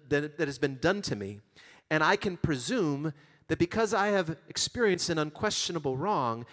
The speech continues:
that I am unquestionably right. Okay? You find that happen. A lot of times when we are clamoring for justice,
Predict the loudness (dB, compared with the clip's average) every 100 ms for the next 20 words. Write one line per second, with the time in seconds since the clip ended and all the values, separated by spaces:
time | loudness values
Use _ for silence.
0 | -18 -4 -2 0 -2 -4 -2 -2 -2 -2
1 | 0 0 -4 -2 0 0 -2 -4 -8 -10
2 | _ _ _ _ _ _ _ _ _ _
3 | _ _ _ _ _ _ _ _ _ _
4 | _ _ _ _ _ _ _ _ _ _
5 | _ _ _ _ 2 6 6 4 -16 -20
6 | _ _ _ _ _ _ -2 0 4 4
7 | 4 2 2 0 0 -6 -8 _ _ _
8 | _ _ -8 4 8 8 6 4 4 4
9 | 0 2 6 6 4 -12 -8 -6 2 4
10 | 6 4 4 2 4 4 4 2 0 0